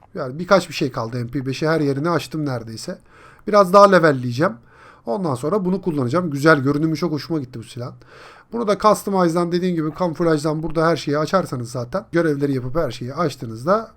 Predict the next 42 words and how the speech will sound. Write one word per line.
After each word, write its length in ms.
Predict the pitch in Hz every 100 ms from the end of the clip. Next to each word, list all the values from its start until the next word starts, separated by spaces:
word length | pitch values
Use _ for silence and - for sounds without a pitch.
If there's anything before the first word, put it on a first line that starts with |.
| -
bu 280 | 180 190 202 - -
altın 340 | 165 160 156
rengi 220 | 131 131
Arap 220 | 156 160
Şeyhi 240 | - 107 127
silahına 420 | - 165 120 143
da 220 | 233 247
kavuşabiliyorsunuz. 800 | 214 196 185 160 135 127 208 - - - - -
Bunda 260 | 208 208 202
da 60 |
sticker 340 | - - 165 151
ekleyebiliyorsunuz. 600 | 135 139 127 139 214 185
Ben 140 | 190
şu 180 | 180 208
anki 200 | 190 185
halini 180 | 180 170
çok 180 | 185
sevdiğim 300 | 180 156 143
için 220 | 123 - 123
ekleme 300 | 143 160 165
gereği 260 | 147 123
duymadım. 380 | 139 196 196 190 - - - -
Şu 160 | - 190
an 200 | 180 156
level 200 | 156 131
kırk 240 | - 151
dokuzda. 520 | 196 208 190 196 196
Bu 120 | 165 151
leveli 240 | 147 135
yavaş 320 | 135 165 -
yavaş, 220 | 135 120
dediğim 180 | 147 139
gibi, 140 | 123 131
arttıracağım. 560 | 156 175 175 180 180
Bu 80 | 175
da 80 | 151
elli 200 | 147 131
dört, 180 | 135 139
elli 180 | 120
beşe 200 | 104 -
çıkar 280 | 143 - 135
yani. 320 | 113 101 127